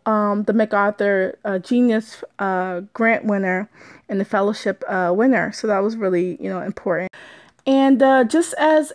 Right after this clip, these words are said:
a, um, uh, I guess, explanation of why I thought that this, um,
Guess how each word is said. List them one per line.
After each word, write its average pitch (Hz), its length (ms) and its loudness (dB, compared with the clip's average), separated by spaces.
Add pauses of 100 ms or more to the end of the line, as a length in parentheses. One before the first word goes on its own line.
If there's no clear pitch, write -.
(120)
a, 254 720 4 (100)
um, 214 600 0 (1500)
uh, 202 460 0 (220)
I 226 80 0
guess, 220 220 -2
explanation 226 800 2
of 190 120 0
why 202 760 2 (560)
I 196 140 2
thought 208 260 2
that 196 140 -2
this, - 540 -4 (140)
um, 202 600 -4